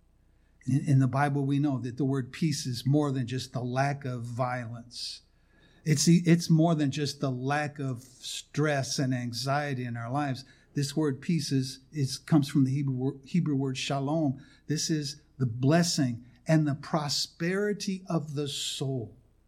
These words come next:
Now, be careful. There, there's this thing, perhaps you've heard of, it's called the prosperity gospel,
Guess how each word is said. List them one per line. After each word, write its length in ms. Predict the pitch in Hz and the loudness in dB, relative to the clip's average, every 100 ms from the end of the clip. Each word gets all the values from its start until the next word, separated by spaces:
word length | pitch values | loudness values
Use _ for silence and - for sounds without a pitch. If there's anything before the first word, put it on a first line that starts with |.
| _ _ _ _ _ - - | _ _ _ _ _ -14 4
Now, 300 | 151 139 - - _ _ _ | 6 6 0 -16 _ _ _
be 160 | 160 175 | 6 6
careful. 420 | 175 196 180 131 | 8 4 4 0
There, 280 | 127 156 160 120 | 2 2 0 -4
there's 280 | 139 147 | -2 0
this 180 | 175 165 | 0 0
thing, 540 | - 196 151 147 185 - | 4 6 8 6 2 -2
perhaps 280 | 139 135 143 | -4 -4 -4
you've 140 | 135 | -2
heard 200 | 170 147 | 0 0
of, 120 | 135 | 0
it's 140 | 131 131 | -4 -6
called 220 | 139 135 | -6 -6
the 80 | 113 | -6
prosperity 680 | - 156 165 - 151 135 123 | -2 -2 -2 0 0 0 0
gospel, 680 | 160 202 190 - 120 127 | 2 4 2 -2 -6 -6